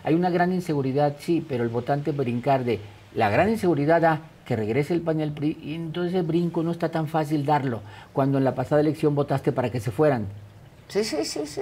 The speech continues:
Speaker 2: sí,
Speaker 1: Y
Speaker 2: sí.
Speaker 1: ahora hacerme cambiar de opinión no está tan fácil. Esa es la chamba de Xochitl, ¿no? Eh,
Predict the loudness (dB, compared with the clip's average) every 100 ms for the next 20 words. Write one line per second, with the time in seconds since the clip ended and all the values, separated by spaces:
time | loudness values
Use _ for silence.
0 | -6 -8 -2 2 4 4 4 2 2 4
1 | 4 4 2 2 0 2 4 4 4 2
2 | 2 0 0 0 0 -2 -4 -2 -4 -2
3 | -2 -2 -6 -10 -20 -8 -4 -2 -2 0
4 | -2 0 0 2 2 0 -4 -6 -6 -6
5 | -6 -6 -6 -12 -20 -6 -4